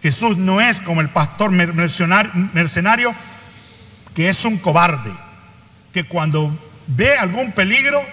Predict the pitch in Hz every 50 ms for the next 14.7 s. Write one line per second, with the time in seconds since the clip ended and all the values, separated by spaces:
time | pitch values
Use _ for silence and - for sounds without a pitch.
0 | - - 269 294 285 262 254 208 - 202 180 180 160 - 190 180 175 208 214 202
1 | 190 185 202 208 202 175 139 113 - - - - - - 165 190 254 294 269 -
2 | - 254 233 185 220 208 202 196 196 185 180 - 269 277 269 269 254 220 - 175
3 | 170 151 135 - - 196 202 196 208 214 196 - 208 190 - 247 226 165 131 117
4 | 107 104 - - - - - - - 147 147 135 123 139 139 156 160 - - 156
5 | 147 127 - - 147 127 - - 95 - - - - - - - - - - -
6 | - - - - - - - - - - 131 139 - - - 170 208 208 - -
7 | 226 214 202 202 202 - 202 196 185 180 180 196 220 208 - 233 185 - 196 190
8 | 170 170 175 190 220 220 220 208 180 196 196 190 196 175 143 - 214 226 220 214
9 | 208 196 175 - - 226 240 254 254 262 254 - - - - - - - 180 175
10 | 175 190 180 - - 233 240 208 185 247 208 - - 277 277 269 - - 269 233
11 | 208 202 208 254 277 285 285 285 254 - - 254 269 262 202 - 254 262 262 262
12 | - - 214 247 262 269 269 - - 294 285 - - - 220 196 202 190 - -
13 | 226 240 233 220 180 139 110 98 - - - - - - - - 180 175 - 175
14 | 139 - 185 175 156 170 170 196 240 - - - 311